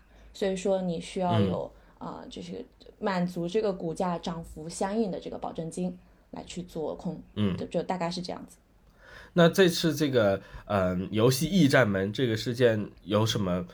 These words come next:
Speaker 2: 除了像你刚才说的，就是靠散户推动以外，这方面还有什么别的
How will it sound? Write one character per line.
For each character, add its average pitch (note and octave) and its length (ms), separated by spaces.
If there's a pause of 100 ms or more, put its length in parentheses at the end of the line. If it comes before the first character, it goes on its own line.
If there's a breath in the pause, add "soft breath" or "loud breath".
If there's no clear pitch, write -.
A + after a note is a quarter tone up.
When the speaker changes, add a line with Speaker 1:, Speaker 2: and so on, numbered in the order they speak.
(140 loud breath)
Speaker 2:
除 C3+ 160
了 C#3+ 140
像 C3+ 220
你 G2 100
刚 A2 140
才 A2 100
说 A#2+ 200
的， A2 120
就 G#2+ 100
是 G#2+ 200
靠 A#2+ 220
散 E2+ 240
户 C3+ 160
推 B2+ 180
动 B2 140
以 G2+ 60
外， G2+ 240
这 B2 120
方 B2 160
面 A#2+ 180
还 A2 160
有 A#2+ 100
什 A#2 100
么 G2 80
别 G2 220
的 B2 240